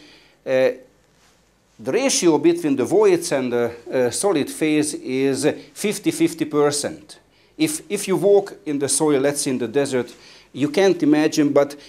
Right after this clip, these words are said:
half of the volume in a unit volume of soil is actually airspace. So fifty percent, fifty percent. When I have a mix of soils, I can have different void ratios, because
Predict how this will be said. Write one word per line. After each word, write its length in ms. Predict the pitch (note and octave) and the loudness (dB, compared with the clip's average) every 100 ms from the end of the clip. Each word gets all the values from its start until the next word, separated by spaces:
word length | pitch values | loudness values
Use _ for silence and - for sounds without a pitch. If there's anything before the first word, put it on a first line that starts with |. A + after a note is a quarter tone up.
| - | -14
half 500 | - F3 F3 E3+ D#3 | 0 2 4 2 0
of 160 | C#3+ | 0
the 80 | B2 | 2
volume 460 | A#2+ C#3+ D#3+ D3+ D3 | 2 4 4 4 4
in 100 | B2 | 2
a 60 | |
unit 320 | A2+ D3 C3+ G#2 | 2 2 0 0
volume 340 | C3 C3+ B2+ | 2 2 2
of 160 | A2+ - | 0 0
soil 380 | D3+ C#3 C#3 C#3 - - | 2 4 4 2 -6 -10
is 140 | B2 | -4
actually 560 | C#3 C#3+ - C#3+ B2 A#2+ | -2 -2 -4 -2 0 0
airspace. 880 | B2+ B2+ B2 - B2+ A2+ - - - _ _ _ _ _ - | 0 0 -2 -4 -4 -4 -4 -8 -10 _ _ _ _ _ -10
So 160 | C3+ | -6
fifty 320 | A#2 G#3+ G#3+ | -2 -2 -2
percent, 400 | E3+ D3+ C#3+ C3 | -2 0 0 -4
fifty 300 | A#2+ F3+ - | -4 -6 -6
percent. 640 | B2 A#2+ A2+ A2 G#2 - - | -6 -2 -2 -2 -10 -14 -8
When 200 | - B3 | -4 0
I 160 | C4+ G#3 | 0 0
have 200 | E3 F3 | 0 2
a 80 | C3+ | 2
mix 320 | F#3 C4+ - | 2 2 2
of 140 | C#3+ | 2
soils, 560 | - G#3+ F3 C3 E3+ F3 G3+ - - - - | 2 2 4 4 4 2 -2 -6 -18 -6 -2
I 140 | C4+ | 0
can 160 | C4+ F3 | 0 0
have 240 | D#3+ B2 | 0 -2
different 400 | G3+ - D3+ C3+ | -6 -4 -4 -4
void 300 | C3+ D3+ C3 | 0 0 0
ratios, 640 | A#2+ B2+ B2+ - F2+ - - | -2 -2 -4 -6 -10 -10 -4
because 440 | E3 E3+ E3+ D3+ | -2 2 2 0